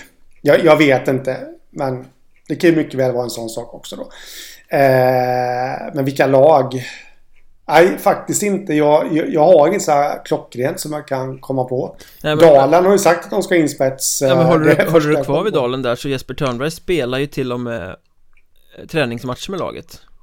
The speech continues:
Speaker 1: Ja, ja.
Speaker 2: Och
Speaker 1: Absolut.
Speaker 2: försäsongen ska ju vara till för att svetsa ihop ett lag. Det låter man ju inte någon vara med och lira för att hålla igång för att vara snäll egentligen.
Speaker 1: Nej, nej, nej.
Speaker 2: Så att
Speaker 1: Nej,
Speaker 2: det
Speaker 1: nej.
Speaker 2: måste ju vara en väldigt stor förhoppning att han ska bestämma sig för att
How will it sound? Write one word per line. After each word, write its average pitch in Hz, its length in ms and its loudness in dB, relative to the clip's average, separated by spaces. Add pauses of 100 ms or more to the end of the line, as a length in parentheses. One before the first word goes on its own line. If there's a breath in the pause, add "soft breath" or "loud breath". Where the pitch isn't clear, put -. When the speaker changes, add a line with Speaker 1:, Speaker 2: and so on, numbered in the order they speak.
(260)
Speaker 1:
Ja, 135 220 2
ja. 147 200 0
Speaker 2:
Och 135 220 -6
Speaker 1:
Absolut. - 120 -18
Speaker 2:
försäsongen 135 540 -4
ska 175 140 -8
ju 165 60 -4
vara 160 100 -4
till 147 220 -4
för 131 120 -10
att 127 60 -10
svetsa - 360 -12
ihop 156 280 -8
ett - 80 -8
lag. 117 280 -4
Det 127 60 -8
låter 143 300 -6
man 147 160 -6
ju 151 80 -6
inte 139 220 -10
någon 120 300 -8
vara 123 120 -8
med 117 280 -6
och 120 180 -8
lira 117 340 -6
för 135 140 -12
att 131 60 -8
hålla 120 180 -6
igång 117 260 -8
för - 120 -14
att 110 60 -10
vara 107 80 -16
snäll - 360 -10 (180)
egentligen. - 500 -14
Speaker 1:
Nej, 151 180 0
nej, 151 100 2
nej. 117 80 -4 (140)
Speaker 2:
Så - 120 -6
att 127 120 -6
Speaker 1:
Nej, 131 120 -10
Speaker 2:
det 131 80 0
Speaker 1:
nej. 147 60 0
Speaker 2:
måste 160 360 -4
ju 165 60 -2
vara 143 160 -2
en 131 140 -8
väldigt 143 280 -4
stor 151 160 -4
förhoppning 123 400 -8
att 117 100 -12
han 117 240 -12 (120)
ska 139 220 -8
bestämma 127 360 -8
sig 117 120 -14
för 113 220 -8
att 113 140 -14